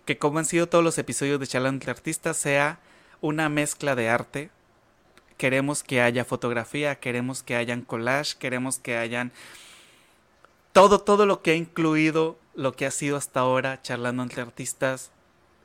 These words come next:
porque, pues, a fin de cuentas, vivimos del arte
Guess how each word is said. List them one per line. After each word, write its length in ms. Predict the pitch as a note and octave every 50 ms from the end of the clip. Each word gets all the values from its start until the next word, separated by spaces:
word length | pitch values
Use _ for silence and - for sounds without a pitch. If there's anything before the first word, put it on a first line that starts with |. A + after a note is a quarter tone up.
| - - _
porque, 540 | - C3 B2 - - - B2+ A#2 A#2 A#2 A#2 - - - - _ _ _ _ _ _ _ _
pues, 280 | - C3+ B2 A#2+ - -
a 120 | - C#3 A#2
fin 180 | - C#3+ C#3
de 100 | C#3 C3+
cuentas, 520 | - - D3 C#3+ C#3 - D3 C#3+ - - C3+
vivimos 500 | C3 C3 B2 C#3 C#3 C#3+ C#3+ C#3+ - -
del 200 | - C3+ A#2+ B2
arte 480 | C3+ C#3+ C#3 - - E3 D#3+ D#3+ E3+